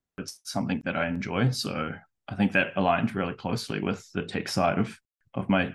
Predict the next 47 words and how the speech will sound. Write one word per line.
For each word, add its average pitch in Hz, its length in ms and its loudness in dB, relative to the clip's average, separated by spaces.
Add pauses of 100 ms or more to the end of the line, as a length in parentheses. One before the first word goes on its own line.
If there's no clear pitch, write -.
I 90 120 -2
guess, 87 180 -4
traditional 92 460 2
studies. 104 500 2 (460)
And 113 120 8
then 113 140 8
having 117 240 8
interned 104 460 6
with 107 160 0
M 101 160 4
Y 95 140 4
O 95 40 -2
B 92 240 -2
while 87 160 -4
I - 40 -2
was 90 120 -6
still 92 260 -2
at 92 200 -2
uni, 110 260 8
that 107 220 2
kind 98 180 6
of - 160 -2 (320)
helped - 320 -8
me 95 80 -4
solidify 90 680 -4
that 87 240 0 (220)
decision. 95 640 2 (120)
Um, 92 400 0 (320)
I 104 80 2
got 104 160 4
a 104 80 2
taste 95 380 -2
for 95 540 2
the 90 400 0
Future 92 280 -2
Makers 95 340 0
Academy 101 500 2
at 85 60 0
M 101 160 4
Y 101 160 4
O 98 40 0
B, 110 300 0 (300)
kind 113 220 6
of 110 100 4
like 98 220 4
their, 90 280 2
uh, 90 280 0